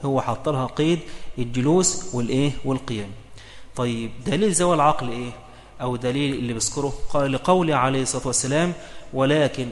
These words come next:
من غائط وبول ونوم، ولكن من غائط وبول ونوم". ده حديث حسنه الشيخ الألباني. وقوله عليه الصلاة والسلام: "العين وكاء السهم، فمن نام فليتوضأ". ده حديث برضه حسنه الشيخ الألباني ورواه أبو داود.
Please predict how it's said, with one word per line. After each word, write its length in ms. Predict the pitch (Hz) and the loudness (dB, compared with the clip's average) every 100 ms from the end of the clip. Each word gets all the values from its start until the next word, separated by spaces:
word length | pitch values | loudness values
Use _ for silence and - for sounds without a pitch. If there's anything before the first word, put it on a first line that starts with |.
| 127 | -4
من 160 | 120 | -4
غائط 480 | 113 117 170 175 170 175 175 - | -2 0 0 0 0 -2 -4 -4
وبول 640 | 131 117 139 147 147 147 151 | -2 0 2 2 0 0 -2
ونوم، 280 | 127 120 104 101 - - | -2 -2 -2 -6 -12 -8
ولكن 440 | 117 131 123 123 | 0 0 0 -4
من 120 | 120 113 | -4 -2
غائط 460 | 113 143 143 139 143 147 127 | 0 2 0 -2 -6 -6 -6
وبول 540 | 120 123 135 131 135 131 | -4 -2 -2 -2 -4 -6
ونوم". 260 | 120 107 104 - - | -6 -6 -8 -10 -8
ده 140 | 131 131 | -4 -2
حديث 440 | 117 127 151 - | -2 -2 -2 -2
حسنه 360 | - 113 135 123 | -2 -4 -2 -2
الشيخ 260 | - 120 | -4 -6
الألباني. 400 | 123 110 104 101 - - - - - | -6 -4 -4 -6 -10 -10 -10 -8 -2
وقوله 480 | 127 - 208 196 160 | 0 4 4 4 2
عليه 240 | 151 156 | 2 0
الصلاة 320 | 143 151 151 | 0 -2 -2
والسلام: 460 | 139 - 147 165 - - - - | 0 0 2 0 0 -4 -12 -6
"العين 600 | 127 123 113 165 175 175 - - | 0 2 2 2 2 0 -2 -6
وكاء 460 | 127 117 151 160 143 | -2 0 2 2 4
السهم، 440 | - - 120 101 - - - - | 6 6 4 2 -8 -14 -12 -4
فمن 340 | 127 113 110 | -4 -4 -6
نام 200 | 123 143 | -6 -4
فليتوضأ". 640 | 160 160 151 165 147 131 - - 131 | -2 0 4 2 2 -4 -12 -14 -6
ده 80 | 131 | -6
حديث 280 | 127 131 | -6 -10
برضه 380 | 117 127 131 160 - - - - | -8 -8 -6 -8 -10 -20 -18 -6
حسنه 400 | 127 - 147 131 | 0 0 0 -2
الشيخ 240 | - 135 | -2 -4
الألباني 600 | - 117 113 127 147 160 | -4 -6 -4 -4 -2 -4
ورواه 320 | 131 135 131 120 | -2 0 0 -2
أبو 120 | 113 | -6
داود. 240 | 107 101 | -6 -8